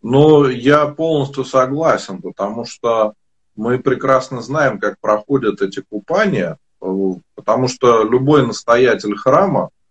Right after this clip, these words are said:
он принимает участие в их организации совместно с местными властями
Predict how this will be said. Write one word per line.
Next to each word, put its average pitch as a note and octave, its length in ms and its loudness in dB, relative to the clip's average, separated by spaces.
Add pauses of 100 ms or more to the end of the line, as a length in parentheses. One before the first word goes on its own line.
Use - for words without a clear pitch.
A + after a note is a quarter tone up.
(200)
он C3 420 2
принимает B2+ 600 0
участие A#2+ 560 -2
в G#2 140 -2
их - 120 -12
организации A2+ 840 -2
совместно G2+ 640 -4
с - 120 -16
местными G2+ 500 -4
властями D3 840 -2